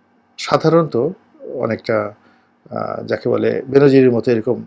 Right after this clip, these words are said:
খুব অ্যারোগ্যান্সি তার মধ্যে কখনো ছিল না। নম্র, ভদ্র, কথা কম বলেন এবং বন্ধুত্ব তিনি মেইনটেইন করতেন অনেকের সঙ্গে। তো পুলিশের অনেকেই অনেক কিছু করে।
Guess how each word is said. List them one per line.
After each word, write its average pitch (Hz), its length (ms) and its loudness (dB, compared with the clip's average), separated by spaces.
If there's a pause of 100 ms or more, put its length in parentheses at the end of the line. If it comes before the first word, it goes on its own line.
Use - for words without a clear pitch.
খুব - 220 -16
অ্যারোগ্যান্সি 147 640 6
তার 110 180 0
মধ্যে 107 240 -4
কখনো 101 320 -10
ছিল 127 300 2
না। - 200 -14 (920)
নম্র, 123 380 4
ভদ্র, 110 420 0
কথা 120 300 0
কম 117 320 2
বলেন 110 280 -2 (200)
এবং 135 280 0
বন্ধুত্ব 143 720 4
তিনি 113 380 -4 (760)
মেইনটেইন 120 360 -2
করতেন 95 400 -10
অনেকের 101 340 -10
সঙ্গে। 160 380 -4 (1120)
তো 190 440 8
পুলিশের 247 400 8
অনেকেই 220 600 6 (440)
অনেক 139 260 2
কিছু 131 220 0
করে। 110 360 -2